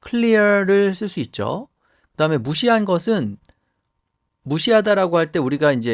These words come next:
ignore 같은 단어를 먼저 떠올리는데요. 마치 없는 것처럼 생각하고 고려 안 하고 이러는 것은 disregard라는 단어가 있죠. 동사로도 쓸 수 있고 명사로도 쓸 수 있습니다. 그래서 clear disregard라고 하면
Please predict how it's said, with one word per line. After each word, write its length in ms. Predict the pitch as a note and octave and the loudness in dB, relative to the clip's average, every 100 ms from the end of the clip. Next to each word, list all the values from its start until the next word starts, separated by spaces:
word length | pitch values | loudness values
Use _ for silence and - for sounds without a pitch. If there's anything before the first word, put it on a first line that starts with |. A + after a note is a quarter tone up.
| - | -2
ignore 540 | C#3 F3+ G#3 G#3 F#3+ | -4 -2 -2 0 0
같은 260 | D3+ D3 C#3+ | -2 -4 -4
단어를 360 | A#2 A2+ A2+ | -2 -2 -4
먼저 420 | G#2+ G#2+ A2 A2 A2 | -4 -6 -4 -6 -4
떠올리는데요. 680 | E3+ F3+ F3 A#2+ G#2 A2+ G#3 _ _ _ _ _ _ _ _ _ - | -4 -2 -2 -6 -4 -4 -4 _ _ _ _ _ _ _ _ _ -4
마치 220 | C#3+ - | -4 2
없는 280 | A#2+ E3 G#3 | 2 2 0
것처럼 380 | G3 F#3 F3 E3+ | 0 0 0 0
생각하고 480 | F#3+ E3+ E3+ D#3+ F3 | -2 -6 -4 -6 -6
고려 300 | D3+ D#3+ E3 | -4 0 0
안 180 | A#2 | 0
하고 320 | C#3+ A#2 G#2 - | 0 -4 -8 -10
이러는 340 | C3+ E3+ F3 | 0 2 2
것은 500 | D#3 C3+ G#3+ E3 G2 - _ | -2 -4 -2 -4 -4 -12 _
disregard라는 960 | - G3 - G3 F3+ C#3+ B2 A2 G#2+ G#2+ | -4 -4 -4 -8 -2 0 0 -2 -8 -6
단어가 320 | G#2+ G#2+ G2+ | -8 -10 -10
있죠. 320 | F#2 - A#3+ _ _ _ _ _ _ _ _ _ _ _ | -12 -8 -8 _ _ _ _ _ _ _ _ _ _ _
동사로도 540 | - D3 F3+ G3+ E3 D3 | -6 -4 0 2 0 -4
쓸 120 | F#3 | -10
수 140 | F3+ | -8
있고 200 | C3 - | -8 -6
명사로도 500 | A2+ G#2+ B2 C#3+ B2 | -4 -4 -4 -6 -8
쓸 160 | A#2+ F3+ | -10 -12
수 100 | - | -12
있습니다. 440 | A2 - - F2+ | -16 -16 -18 -18
그래서 240 | A2 A2 C#3+ - | -14 -12 -14 -8
clear 340 | A#3 A#3 G#3+ | -2 0 0
disregard라고 840 | C3+ B2+ C3 A2+ A#2 A2 G#2 G2+ G2+ | -4 -12 -8 -6 -4 -4 -6 -10 -10
하면 340 | G#2 D#3+ B3+ | -6 -6 -6